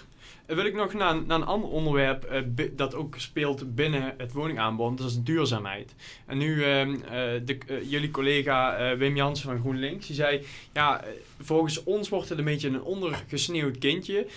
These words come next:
als duurzaamheid niet als apart, eh, apart thema wordt aangemerkt als het gaat over de woonvisie. En nu weet ik allebei ook uit jullie, ehm, betogen in de vergadering dat, eh, duurzaamheid belangrijk is. Maar zijn jullie daar ook bang voor dat dat,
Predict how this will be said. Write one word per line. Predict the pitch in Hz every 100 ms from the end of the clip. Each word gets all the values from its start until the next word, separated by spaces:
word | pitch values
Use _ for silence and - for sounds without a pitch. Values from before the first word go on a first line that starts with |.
| - -
als | 156 160 -
duurzaamheid | 147 202 175 160 139
niet | 165 185
als | 143 143 143
apart, | - 175 170 - - - - - -
eh, | 139 139 139 -
apart | 123 160 156 -
thema | 185 170 143 113 117 - -
wordt | 135 120
aangemerkt | 127 139 131 135 127 -
als | 131
het | 120
gaat | 147 151 147
over | 139 127
de | 120
woonvisie. | 123 135 123 113 107 107 110 - - -
En | 135 139 139
nu | 139 139 135
weet | 151
ik | 151
allebei | 135 139 135 131 123
ook | 135
uit | 123 123
jullie, | 127 120 117 110
ehm, | 113 117 113 104 120
betogen | 120 147 147 120 110 - - -
in | -
de | 120
vergadering | 120 123 123 120 117
dat, | 120 123 117
eh, | 120 120
duurzaamheid | 139 139 131 123
belangrijk | 120 117 139 147 156
is. | - 147 - - - -
Maar | 135
zijn | 131 170
jullie | 180
daar | 151
ook | 190 180
bang | 127 110 113
voor | 120
dat | 120
dat, | 131 117